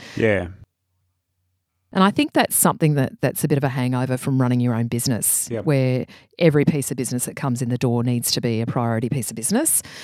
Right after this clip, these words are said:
Speaker 2: And I certainly treat the way I work now the same way. So even if it's a really small job, I just make sure that we are always kind of running an eye over it to make sure that it's the best designed job that we can possibly make it.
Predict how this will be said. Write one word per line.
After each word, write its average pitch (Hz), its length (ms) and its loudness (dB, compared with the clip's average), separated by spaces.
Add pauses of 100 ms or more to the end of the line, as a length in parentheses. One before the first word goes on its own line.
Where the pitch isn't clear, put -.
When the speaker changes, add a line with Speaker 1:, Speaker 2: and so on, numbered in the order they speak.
(240)
Speaker 2:
And 160 140 6
I 156 120 8
certainly 160 460 4
treat - 300 -2 (240)
the 156 80 4
way 127 200 2
I 117 80 0
work 120 300 2
now 120 520 2
the 135 80 -4
same 117 320 -2
way. 160 400 -4 (1040)
So - 200 2
even 269 220 6
if 262 100 2
it's - 140 0
a 202 60 2
really 190 240 6
small 156 320 0
job, 135 480 -2
I 165 100 2
just 175 200 2
make 160 200 0
sure 143 360 2
that 135 260 2
we 151 500 2
are 151 140 2
always 147 260 2
kind 139 160 -2
of 135 60 -2
running 139 220 0
an 131 80 0
eye 170 240 2
over 190 180 2
it 180 100 -2
to - 100 -2
make 135 180 -2
sure 151 220 0
that 147 120 0
it's - 200 -4
the - 80 -6
best 151 280 0
designed 135 720 0 (340)
job 143 260 0
that - 140 -4
we 143 120 -2
can 143 180 -10
possibly 156 400 -2
make 147 300 -2
it. - 180 -8